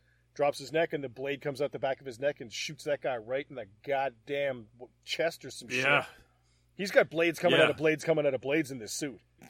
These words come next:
Speaker 2: Oh, yeah. He's, he's like a goddamn porcupine.
Speaker 1: Yeah.
Speaker 2: 'Cause he, he's standing there and somebody grabs him and then he just flexes and spikes, spikies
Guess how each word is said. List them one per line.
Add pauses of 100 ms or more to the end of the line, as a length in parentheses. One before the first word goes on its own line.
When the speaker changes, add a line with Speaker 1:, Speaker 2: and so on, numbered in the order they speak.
(100)
Speaker 2:
Oh,
yeah.
He's,
he's
like
a
goddamn
porcupine. (180)
Speaker 1:
Yeah. (100)
Speaker 2:
'Cause
he,
he's
standing
there
and
somebody
grabs
him
and
then
he
just
flexes
and (260)
spikes, (200)
spikies